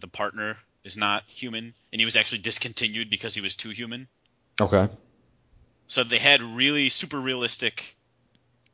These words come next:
Speaker 1: androids, and then be, they started to feel emotions too well, and I, I, I guess do things that humans would do, which is not necessarily the most logical and efficient way to do things. So then the, the newest models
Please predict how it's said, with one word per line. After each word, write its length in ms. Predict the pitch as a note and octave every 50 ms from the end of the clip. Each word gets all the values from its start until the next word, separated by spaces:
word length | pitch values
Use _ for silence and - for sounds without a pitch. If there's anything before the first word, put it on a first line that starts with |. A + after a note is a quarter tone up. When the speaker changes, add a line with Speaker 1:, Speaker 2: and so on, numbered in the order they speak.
| _ _ -
Speaker 1:
androids, 880 | A#2 A#2 A2+ G#2+ G#2+ G#2 G#2 _ - G2 F2+ F2+ F2+ - - - - _ _ _ _ _ _ _ _ _
and 140 | - A#2 A2
then 320 | A2 G#2+ G#2+ G#2 G2+ G2+ - _ _ G#2
be, 140 | G2+ A#2+ B2 - -
they 80 | A#2
started 400 | G#2+ - - B2 A#2 A#2 A2+ - -
to 140 | - G#2+ F2 - _ _ _ _ _ _ _ _ _ _ _ _ _ _ _ _
feel 320 | - - - C#3+ C#3 B2
emotions 520 | A2+ G#2+ G#2 A#2 A#2+ - - C3+ B2+ - -
too 100 | - B2+
well, 300 | B2 B2 C3 C3+ C3+ B2
and 100 | G#2 G2
I, 100 | G2 G2 - _ -
I, 140 | - G#2+ -
I 100 | - G#2+ G2+
guess 200 | G#2+ G#2+ G2 G2+
do 440 | G#2 F#2+ A2 A2 A2 A2 G#2+ G#2
things 400 | G#2 - - A2+ G#2+ G#2+ G#2+ -
that 80 | - - -
humans 280 | - A2+ A#2 A#2 A#2 A#2
would 100 | A#2 G#2+
do, 240 | A#2+ A#2+ A#2+ A#2+ B2
which 160 | A#2+ G#2+ - G2+
is 180 | F#2+ F2+ -
not 180 | G2+ G2+ G2+ -
necessarily 640 | G2+ F#2+ - G2+ - - G#2+ G2+ G2+ G2+ G2 G2+
the 100 | F#2 F#2
most 380 | F#2 F#2+ F#2+ F#2+ - - - - - - - - _ _ _ -
logical 800 | G2+ G#2 G#2 A2 - _ _ _ _ - - G#2 - A2 G2+ G2
and 80 | G2
efficient 260 | - - A2 - G#2 G2
way 100 | G#2 G2
to 60 | F#2+
do 160 | F2+ G2+ G2+
things. 440 | - - A#2+ A#2 A#2+ A#2+ - - - - - - - _ _
So 160 | - - A2
then 240 | G2 A2+ A#2 A#2 A2+
the, 180 | A2 A2 A2 -
the 140 | G#2 A2+ A2+
newest 480 | G#2+ A#2 C3 C3 B2+ A2+ - - A#2+
models 640 | A2 G#2+ G#2 G2+ G2 G2 F#2+ F#2 F2+ - - -